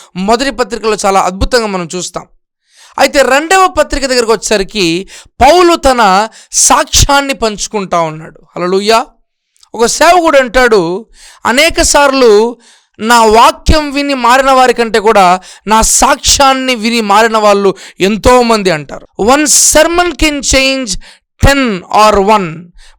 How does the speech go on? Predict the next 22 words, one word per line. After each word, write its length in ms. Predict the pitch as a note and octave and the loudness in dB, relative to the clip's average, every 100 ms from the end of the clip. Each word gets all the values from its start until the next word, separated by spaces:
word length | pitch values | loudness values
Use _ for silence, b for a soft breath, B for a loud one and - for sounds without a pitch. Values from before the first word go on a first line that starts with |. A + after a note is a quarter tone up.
| F3+ | -4
but 160 | A3 - | -2 0
one 200 | G#3+ G#3 | 0 0
testimony 840 | - A#3 - - C#4+ C#4 C4 G3+ | -2 -4 -2 -4 -2 -2 -2 -2
can 160 | G#3+ G3 - | -2 -2 -2
change 240 | G#3+ G3+ D3+ B B _ | 0 -2 -8 B B _
thousands 500 | A#3 C4+ B3+ A#3 A3 G#3 | 2 2 2 -2 -2 -2
of 140 | F3 - - | -4 -6 -6
people." 260 | F3+ E3+ D#3 | -6 -6 -14
Hallelujah. 720 | D3+ E3+ E3 E3 F#3 D#3+ F3 D3+ | -8 -6 -4 -4 -6 -6 -12 -10
Glory 260 | F3 E3 C#3+ | -6 -6 -8
to 40 | |
God. 240 | - - - _ - _ _ - | -14 -18 -20 _ -20 _ _ -2
తన 140 | A3+ | 0
వాక్యము 580 | G#3 A3 C4+ C4+ C4+ C4 | 2 2 2 2 0 0
తన 240 | A#3 G#3+ | -2 -2
జీవితాన్ని 480 | F#3 G#3+ A#3+ A3+ G3+ | -4 -4 -2 -4 -2
మార్చగలుగుతుంది 920 | F#3 A3 - A3 G#3+ G3+ F3+ F3+ E3+ - | -2 -2 -2 -4 -4 -4 -8 -8 -8 -10
అని 100 | E3+ | -10
మనం 280 | D#3+ D3+ | -10 -10
గమనిస్తే, 500 | E3 F3 F3 - E3 - - _ _ _ | -12 -12 -14 -16 -16 -16 -20 _ _ _
ఓ 120 | G3 | -4
జీవితం 480 | F3 A3+ C4+ C4 G#3 | -2 -2 -2 -4 -6